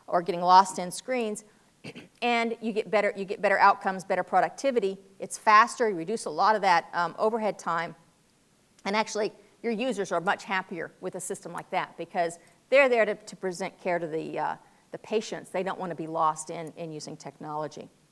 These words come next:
Nice philosophy, how, how do we get there? And I think this has sort of been the, the fundamental, uh, challenge of the information age is overcoming that information gap, all of that data, to integrate it into this,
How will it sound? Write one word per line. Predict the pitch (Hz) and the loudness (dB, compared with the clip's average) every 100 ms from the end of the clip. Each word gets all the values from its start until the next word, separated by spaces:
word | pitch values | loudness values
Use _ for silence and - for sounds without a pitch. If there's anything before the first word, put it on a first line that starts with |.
| _ _ _ _ _ _ - | _ _ _ _ _ _ 4
Nice | 226 262 | 4 4
philosophy, | 247 220 220 240 226 214 202 - | 4 6 6 2 -4 -4 -6 -4
how, | 190 180 | -2 0
how | 185 | 2
do | 185 | 2
we | 156 | 0
get | 147 139 | -8 -12
there? | - - _ _ _ _ _ _ _ _ _ _ _ _ _ - | -12 -16 _ _ _ _ _ _ _ _ _ _ _ _ _ -12
And | - | -6
I | 185 | -4
think | 196 240 240 | 0 0 2
this | 233 | 0
has | 233 - | 0 4
sort | 220 202 | 4 4
of | |
been | 190 180 | 2 -2
the, | 160 - | -4 -6
the | |
fundamental, | 185 220 233 208 196 - | 2 4 4 2 2 4
uh, | 170 | 4
challenge | 160 - 220 233 202 | 4 2 4 4 2
of | 170 | -4
the | 185 | -6
information | 185 175 170 - | -8 -6 -6 -6
age | 160 151 143 - _ _ _ - | -4 -4 -6 -16 _ _ _ -6
is | 185 170 - - | -2 -2 -2 6
overcoming | 233 247 247 233 214 | 6 6 2 -2 2
that | 202 196 | 2 0
information | 202 180 185 - 180 | -2 -2 -2 -2 -6
gap, | 160 143 - | -4 -6 -4
all | - 196 | 0 0
of | 180 | 2
that | 175 160 | 2 2
data, | 190 190 156 - - _ | 0 2 0 -2 -20 _
to | - - | -12 -2
integrate | 214 196 185 175 | 0 2 2 0
it | 165 | -2
into | 165 185 | -6 -4
this, | 165 156 - | -2 -2 -4